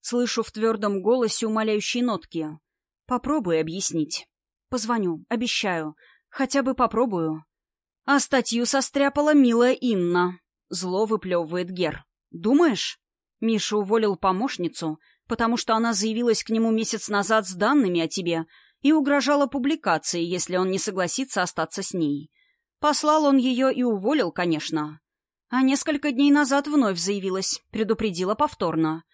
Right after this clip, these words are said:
Результат ты видела. Не удивлюсь, если откроется, что предприимчивая Инна связалась с Прохоровым. Они выгодны друг другу. Босс получает меня, а Инна Мартова.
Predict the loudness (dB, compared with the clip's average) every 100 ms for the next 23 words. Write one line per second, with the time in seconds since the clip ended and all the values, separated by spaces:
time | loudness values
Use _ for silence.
0 | _ _ _ 0 2 2 0 2 0 0
1 | -4 -4 -2 -2 0 0 -2 -6 _ _
2 | _ _ _ _ _ 4 6 6 4 0
3 | 0 0 -2 -2 -2 -4 -2 0 2 0
4 | -6 -4 -4 -2 -2 -2 -2 -2 -2 -2
5 | -2 0 2 2 0 0 0 0 0 -2
6 | -2 -2 -4 -4 -4 -4 -8 _ _ _
7 | _ 4 6 6 4 2 2 2 -2 -2
8 | -4 -4 -2 -2 -4 -8 -4 0 0 0
9 | -2 -4 -2 -2 -2 -2 0 2 0 -2
10 | -2 0 0 0 0 0 0 0 -2 -4
11 | -4 -4 -6